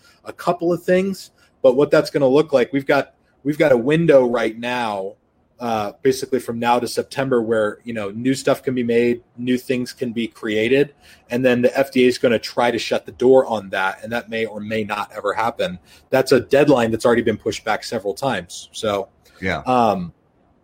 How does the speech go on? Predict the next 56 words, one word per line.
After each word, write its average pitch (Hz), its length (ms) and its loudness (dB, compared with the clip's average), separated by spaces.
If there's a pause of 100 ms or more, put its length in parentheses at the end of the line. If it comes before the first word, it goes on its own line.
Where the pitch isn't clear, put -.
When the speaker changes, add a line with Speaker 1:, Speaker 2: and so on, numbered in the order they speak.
(260)
Speaker 1:
for - 260 -2
us, 160 540 2
th-, 139 160 -8
it's, - 240 -4
there's, 143 360 2
there 147 140 2
are 139 40 6
a - 20 4
lot 143 160 4
of 151 80 -2
question 143 300 -4
marks 135 200 0
we're 135 60 -4
still 135 180 -2
trying 131 200 -6
to 123 100 -10
answer. 131 240 -4
That 127 260 -4
particular 135 400 -6
question 135 360 -4
is 101 140 -12
one 113 240 -4
of 104 100 -6
them. 87 200 -10 (520)
Uh, 117 180 -2
when 143 220 0
we 156 100 2
do 147 160 2
the 131 100 6
next 127 280 -2
thing, 123 220 0
what 123 160 4
is 120 100 -2
it 123 80 -6
gonna 117 160 -6
be? 113 400 -4
How 127 160 -2
are 131 40 4
we 127 100 0
gonna 120 140 -2
get 113 120 2
it 110 80 0
done? 113 220 -2
And 107 100 -8
what 131 100 4
do 127 80 4
we 123 80 0
need 120 140 -4
to 110 80 -4
do 113 180 -4
to 104 60 -6
make 104 160 -10
sure 107 180 -8
that 98 100 -6
it 90 60 -8
happens? 95 580 -8